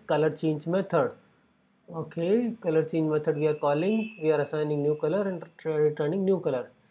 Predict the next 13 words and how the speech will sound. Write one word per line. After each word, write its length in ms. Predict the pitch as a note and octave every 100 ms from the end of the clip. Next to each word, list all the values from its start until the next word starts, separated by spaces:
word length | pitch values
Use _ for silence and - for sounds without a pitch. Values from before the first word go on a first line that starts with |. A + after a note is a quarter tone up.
| _ _ _
Now 100 | F3+ D#3
let's 260 | D3+ D3+
see 160 | - F#3+
this. 420 | D#3 G3 - - _ _ _ _ _ _
First 260 | - A3+ A3+
you 60 |
need 180 | G#3+ G#3
to 80 | G#3
understand, 560 | F3+ F3+ - F3+ C3+ C#3
you 100 | F3
are 80 | F3+
actually 520 | E3+ - F3+ F#3+ F3+ - -
calling 520 | F3+ F#3 G3 G3